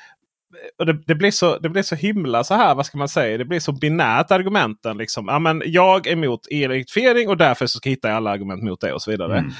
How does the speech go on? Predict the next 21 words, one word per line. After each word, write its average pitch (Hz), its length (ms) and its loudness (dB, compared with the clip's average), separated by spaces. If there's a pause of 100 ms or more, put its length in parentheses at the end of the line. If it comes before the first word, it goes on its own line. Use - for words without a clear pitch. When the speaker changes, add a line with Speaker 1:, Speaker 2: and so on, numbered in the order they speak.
(140)
Speaker 1:
Men 180 100 2
så 202 120 2
är 226 40 4
det 214 80 2
bara 196 100 4
lite 185 180 -2
så 170 80 2
här, 131 120 4 (100)
tänk 185 240 -2
om 143 60 -8
fem 139 420 0
år 117 380 0
när 123 580 2
förhoppningsvis 113 800 -4
ännu 127 260 0
större 151 320 4
del 113 300 2
av 104 40 -2
Stockholms 107 380 -6
innerstad 101 540 0
är 95 320 2